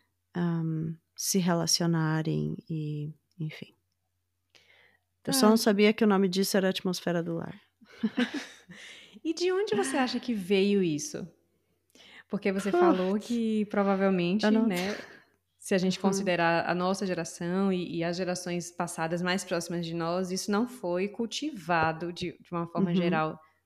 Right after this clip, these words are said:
Speaker 2: nas famílias. De onde você acha que, que surgiu isso?
Speaker 1: Eu realmente creio que foi algo que Deus colocou no meu coração.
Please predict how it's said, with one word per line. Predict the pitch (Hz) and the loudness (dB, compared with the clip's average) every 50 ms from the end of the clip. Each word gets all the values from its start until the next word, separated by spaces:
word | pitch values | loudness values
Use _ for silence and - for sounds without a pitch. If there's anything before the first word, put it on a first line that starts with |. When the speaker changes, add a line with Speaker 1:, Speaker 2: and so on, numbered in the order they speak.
| _ - | _ -6
Speaker 2:
nas | 170 170 165 - | -4 -4 -4 -4
famílias. | - - 175 175 170 165 165 160 156 165 170 - _ _ - - - - _ - - | -4 -6 -4 -2 -2 -2 -2 -2 -4 -6 -8 -10 _ _ -20 -20 -20 -20 _ -6 0
De | 208 262 | 2 4
onde | 302 349 370 | 4 4 2
você | - - 330 | 0 0 0
acha | 285 254 247 240 | 0 2 0 -2
que, | - 233 220 214 202 196 190 185 | -2 0 2 2 4 4 2 2
que | 190 208 196 | 0 -2 -4
surgiu | - - 208 196 185 156 170 185 180 175 170 | 0 2 2 2 2 2 0 2 2 2 2
isso? | 170 165 160 151 - - 160 160 _ _ _ _ _ _ _ _ _ _ _ _ - | 2 0 -2 -4 -8 -12 -14 -16 _ _ _ _ _ _ _ _ _ _ _ _ -2
Speaker 1:
Eu | - 240 247 | 2 2 2
realmente | 226 208 190 185 180 180 180 196 220 240 262 285 311 311 294 247 208 185 170 165 165 165 165 - - - 196 190 196 202 208 _ _ _ _ _ _ | 2 2 -2 -4 -4 -2 2 4 6 6 6 6 6 6 6 6 6 6 4 2 0 -2 -2 -2 -4 -2 -2 -4 -4 -4 -8 _ _ _ _ _ _
creio | - - 208 202 190 170 160 160 165 175 185 214 220 - _ _ _ _ _ _ _ _ _ _ _ _ _ _ _ _ _ _ _ _ _ _ _ _ _ _ _ _ _ _ _ | -6 -2 0 0 2 2 0 0 0 0 0 -2 -2 -6 _ _ _ _ _ _ _ _ _ _ _ _ _ _ _ _ _ _ _ _ _ _ _ _ _ _ _ _ _ _ _
que | - - - 208 196 | -6 2 2 2 2
foi | - - - - - - - - 185 185 190 185 190 | 2 -6 -10 -12 -12 -10 -2 0 2 2 4 4 6
algo | 185 185 185 190 214 202 - | 6 6 4 4 2 -2 -4
que | - - | -4 -6
Deus | 185 - 175 170 175 - | 2 2 2 4 2 0
colocou | - 190 185 190 - 190 | -6 -6 -8 -6 -4 -2
no | 185 180 | -2 0
meu | 170 165 165 | -2 -4 -2
coração. | - 175 170 175 - - - | -2 -4 -4 -2 -4 -6 -8